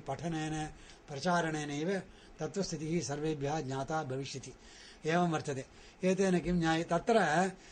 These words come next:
अद्वैतिनां, अ, ब-, प्रधानभूतः तत्र श्रीहर्षः इति वर्तते। अतः श्रीहर्षस्य भगवद्रामानुजाचार्याणां च <clears throat> समकालिकत्वं इति कश्चन पक्षः।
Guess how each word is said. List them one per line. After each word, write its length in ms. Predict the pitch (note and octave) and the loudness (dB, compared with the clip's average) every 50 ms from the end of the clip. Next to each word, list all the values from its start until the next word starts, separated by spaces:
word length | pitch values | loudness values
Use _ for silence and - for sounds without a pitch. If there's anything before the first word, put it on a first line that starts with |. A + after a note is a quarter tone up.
| - - - - - - - - - | -20 -20 -20 -20 -20 -20 -16 -4 0
अद्वैतिनां, 920 | E3 F#3 F3 F3+ A3 A#3 A#3 G3+ F#3 G3+ G3 G3 F#3+ F#3 F#3 F3+ F#3 F#3 F3 | 2 2 4 4 4 6 6 4 4 4 4 6 6 6 6 6 4 4 0
अ, 60 | F3+ - - - - - - G#3 F#3+ F3+ F3+ E3+ | -4 -10 -18 -20 -18 -8 -2 2 4 4 4 4
ब-, 320 | E3 D#3+ E3+ D#3+ D#3+ C3+ | 4 2 2 2 2 0
प्रधानभूतः 840 | D#3 D3 E3 F#3 F#3+ F#3 F3+ E3 F3 E3+ - E3 D#3 F#3+ G3+ F3+ - - - - - - - - - | 2 2 4 4 4 4 4 2 2 2 2 4 4 6 4 4 4 2 2 0 -2 -2 -4 -2 -2
तत्र 360 | F#3+ E3+ G3+ F#3+ F3+ E3+ D3+ - - - - - | 0 2 4 4 4 4 2 -2 -8 -12 -12 -10
श्रीहर्षः 540 | - - A#3 B3+ B3 A#3+ G#3+ F3+ F#3 D#3+ F3 | -4 0 2 4 4 4 4 4 4 4 4
इति 180 | E3+ D#3+ D#3 E3+ | 2 2 0 -2
वर्तते। 360 | D3+ D3+ - D3 B2 - - C#3+ - - - - - - - - - - C4+ - - - - - - - - - - - | -4 -4 -6 -8 -10 -2 0 2 2 2 0 -2 -2 -4 -4 -6 -10 -10 -12 -12 -12 -14 -16 -18 -18 -20 -20 -20 -10 -2
अतः 540 | C#3+ E3 F3 F3 F3+ E3+ F3 E3+ E3+ F3 E3+ - - - - - - - - - | -2 0 2 4 4 4 4 4 4 4 2 0 -6 -16 -20 -20 -18 -14 -6 -2
श्रीहर्षस्य 800 | G#3 A3 A3+ A3+ A3 F#3+ D#3+ G3+ G3 F#3+ - G#3 G#3 G#3 G3+ F#3 | 2 4 6 6 4 4 2 0 0 0 2 4 4 4 4 4
भगवद्रामानुजाचार्याणां 1600 | D#3 D#3 F#3 G3+ G3+ E3+ F3+ F3+ F3 F3+ F3+ F3+ F3+ F3 E3 E3+ E3 D#3+ C3+ E3 D#3+ E3 D#3+ E3 D#3 D3+ D#3 D3 C#3+ C#3+ C#3 B2 | 2 0 0 0 0 2 2 2 4 4 4 4 4 2 2 2 0 0 0 0 0 2 2 2 2 0 0 -2 -2 -4 -2 0
च 160 | D#3+ F3 E3+ - - - - - - - - - - - - - | 2 2 2 0 0 2 4 4 4 4 2 0 -2 0 2 4
<clears throat> 320 | - - - A#3 F#3 A3 | 4 4 4 2 0 0
समकालिकत्वं 880 | F3+ - F3 F3+ G#3 A3+ G3+ A3+ A3 G3+ F#3+ F#3 F3+ - - F3 E3+ E3+ - - - - - - - - - - - - - - - - - - - - - - F3 | 0 0 2 2 4 6 6 6 6 6 6 4 4 4 4 4 2 2 -2 -8 -16 -20 -20 -20 -18 -18 -18 -18 -18 -20 -20 -20 -20 -20 -20 -20 -20 -20 -8 -4 -2
इति 180 | F3+ F#3 A#3 | 0 0 0
कश्चन 340 | - F#3+ E3+ - G3 F#3 F#3 | 2 2 2 4 4 4 4
पक्षः। 400 | D#3+ E3+ - - F3+ F#3 E3+ F3 | 4 4 2 4 4 4 4 2